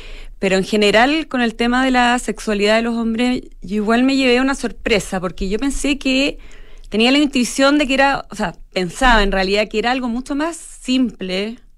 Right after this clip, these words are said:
de lo que realmente descubrí que era, que era, era la sexualidad femenina, la que era enredada, complicada, llena de problemas, de,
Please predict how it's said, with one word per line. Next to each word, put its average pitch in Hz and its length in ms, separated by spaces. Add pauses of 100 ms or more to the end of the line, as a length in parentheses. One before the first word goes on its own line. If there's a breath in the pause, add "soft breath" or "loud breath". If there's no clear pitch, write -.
(180)
de 190 120
lo 190 120
que 190 380 (380)
realmente 214 600
descubrí 190 420
que 170 240
era, - 160
que 160 140
era, 175 200
era 214 160
la 233 120
sexualidad 196 580
femenina, 208 640
la 190 100
que 196 140
era 208 80
enredada, 196 540
complicada, 190 800
llena 190 240
de 196 100
problemas, 190 800
de, 175 280